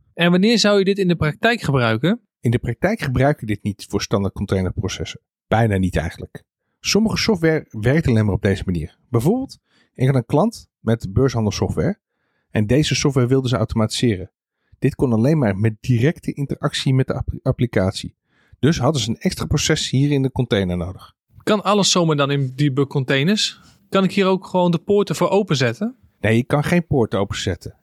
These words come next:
Speaker 2: En er zijn nog andere afhankelijkheden. Je kunt ze niet herstarten zoals een normale container. Je kan geen resources definiëren. Er kunnen ook geen, geen probes op, zoals een lifecycle of een, of een readiness probe.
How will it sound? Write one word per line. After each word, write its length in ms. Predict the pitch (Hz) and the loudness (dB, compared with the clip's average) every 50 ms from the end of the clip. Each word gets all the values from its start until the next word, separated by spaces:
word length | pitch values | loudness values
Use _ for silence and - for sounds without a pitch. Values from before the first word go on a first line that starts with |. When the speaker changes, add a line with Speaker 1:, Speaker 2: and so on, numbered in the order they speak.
| _ _ | _ _
Speaker 2:
En 220 | - - 202 214 170 | -2 0 0 2 0
er 60 | 135 | 0
zijn 180 | - 135 123 | 0 0 0
nog 160 | 127 123 110 - | 0 -2 -2 -2
andere 280 | - 147 147 135 117 | -2 0 0 0 0
afhankelijkheden. 760 | 104 95 - 110 104 - 107 95 - - 92 92 90 87 - _ _ _ _ _ _ _ | -2 -2 -2 -2 -2 -2 -2 -4 -2 -2 -2 -2 -4 -8 -12 _ _ _ _ _ _ _
Je 140 | - 110 107 | -2 -2 0
kunt 240 | - 143 147 143 | 0 0 0 0
ze 100 | - - | 0 0
niet 140 | 131 170 - | 0 0 0
herstarten 520 | - 95 - - - - 143 156 - 147 127 | -2 -4 -6 -4 -4 -2 -2 -2 -2 -2 -2
zoals 220 | - 120 117 113 | 0 0 0 2
een 60 | 117 | 2
normale 340 | 120 120 123 131 139 143 147 | 2 2 2 2 0 0 -2
container. 540 | - 143 139 - - 139 135 135 139 151 156 _ _ _ _ _ _ _ _ | -2 -2 -2 -2 0 0 0 0 -2 -2 -4 _ _ _ _ _ _ _ _
Je 120 | - 143 | -6 -4
kan 160 | - - 170 | -2 -2 -2
geen 260 | 160 - 180 180 175 160 | 0 0 0 2 2 2
resources 460 | 170 190 175 - 175 156 147 147 139 | 2 2 2 0 0 0 0 0 0
definiëren. 640 | - 139 135 - - 135 131 135 139 151 185 196 - _ _ _ _ | 0 -2 0 0 0 0 2 0 0 -2 -4 -8 -10 _ _ _ _
Er 80 | - 117 | -6 -4
kunnen 220 | - 127 135 143 | -2 -2 0 0
ook 140 | 185 175 190 | -2 -2 -2
geen, 320 | 190 107 101 107 117 - _ _ _ _ _ _ _ _ | -2 0 0 0 -2 -4 _ _ _ _ _ _ _ _
geen 280 | _ - - 120 120 - | _ -2 -2 -2 0 0
probes 380 | - 147 175 190 175 147 92 | 0 0 2 2 2 0 -2
op, 100 | 98 87 | -4 -6
zoals 220 | - - 110 95 - | -4 -4 -4 -2 0
een 160 | 113 107 107 | 0 0 2
lifecycle 800 | 113 120 120 113 - 127 110 110 - - 110 110 113 117 117 110 | 2 0 0 0 0 -2 -2 0 0 0 0 2 2 2 0 0
of 140 | - 120 - | -2 -4 -2
een, 200 | - 117 117 107 | 0 0 0 0
of 180 | - 123 117 - | -2 -4 -4 0
een 220 | 120 113 110 113 | 0 0 2 2
readiness 380 | 117 139 160 170 156 123 104 - | 0 0 0 2 0 0 0 0
probe. 300 | - - 98 78 71 | -2 -2 -2 -2 -2